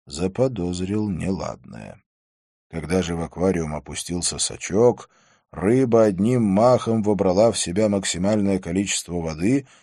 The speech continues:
чтобы увеличиться в объеме и тем самым отпугнуть мучителей. Но ее выудили и положили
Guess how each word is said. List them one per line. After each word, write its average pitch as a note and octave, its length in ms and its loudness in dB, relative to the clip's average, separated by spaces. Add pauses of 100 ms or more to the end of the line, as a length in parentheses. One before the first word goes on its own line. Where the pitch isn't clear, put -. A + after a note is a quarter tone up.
(100)
чтобы F#2 320 -2
увеличиться G2 640 0
в E2+ 60 -2
объеме G#2+ 580 0
и G2 40 -2
тем G2+ 260 -2
самым G2+ 600 0 (220)
отпугнуть E2+ 1000 -8 (240)
мучителей. A1 920 -14 (680)
Но A2 180 0
ее E3+ 280 4
выудили E2+ 800 -4 (180)
и B2 100 -8
положили B2 840 -4